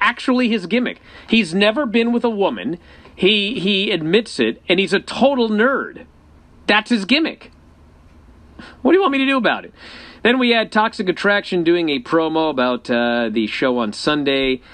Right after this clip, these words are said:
and, uh, and, uh, J C and, uh, J C Jane and Gigi Dolan are out there, and Dakota Kai comes to the ring 'cause they beat up Wendy Choo. They all beat her up, and then Raquel Gonzalez, of all people, make the save.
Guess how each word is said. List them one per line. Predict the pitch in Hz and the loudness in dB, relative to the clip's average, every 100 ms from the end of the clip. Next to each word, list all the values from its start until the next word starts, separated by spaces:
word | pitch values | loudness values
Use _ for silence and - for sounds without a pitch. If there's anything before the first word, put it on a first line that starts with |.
| - - - - | -20 -20 -20 -8
and, | - 117 113 113 110 107 | -2 0 0 0 -2 -2
uh, | 104 101 92 80 73 - - - - - - - - - - - - | 0 -2 -2 -4 -6 -10 -16 -20 -20 -20 -20 -20 -20 -20 -20 -20 -12
and, | 110 98 95 92 95 | -10 -8 -8 -8 -6
uh, | 90 85 | -4 -6
J | 82 120 | -2 -2
C | 113 127 113 110 | 0 -2 -2 -2
and, | 95 87 80 - - - - - - - - - - - - - | -4 -8 -10 -12 -16 -20 -20 -20 -20 -20 -20 -20 -20 -20 -14 -10
uh, | 85 76 69 | -8 -8 -10
J | 69 104 | -6 -6
C | 113 | -6
Jane | 95 104 98 | -6 -6 -6
and | 92 80 | -8 -10
Gigi | 98 92 | -10 -10
Dolan | 85 92 90 | -8 -6 -6
are | 87 | -6
out | 90 87 | -8 -8
there, | 87 90 90 | -8 -6 -8
and | 76 71 - - - - - | -10 -16 -20 -20 -20 -20 -14
Dakota | - - 156 | -4 0 0
Kai | - 147 | 0 -2
comes | 135 139 123 | 0 -4 -2
to | 123 | 0
the | 117 | 2
ring | 120 123 | 2 0
'cause | 120 | -2
they | 107 | -4
beat | 95 107 113 | -2 0 -2
up | 107 | 0
Wendy | 110 113 101 | -2 0 -2
Choo. | 85 - 113 110 110 | -4 -2 2 2 0
They | 107 120 | 0 0
all | 120 107 | 0 -4
beat | 107 120 123 | -4 -2 -2
her | 113 113 110 | 0 -2 0
up, | 107 107 | -2 -4
and | 98 | -4
then | 95 - - - | -6 -8 -18 -8
Raquel | - 110 - 214 240 | -4 -2 2 2 2
Gonzalez, | 185 143 117 156 202 170 | 0 -2 0 2 2 -2
of | 175 | 0
all | 202 | 0
people, | 202 202 190 | -2 -4 -2
make | 196 190 | -2 -4
the | 185 | -4
save. | - 190 196 196 | 0 0 0 -4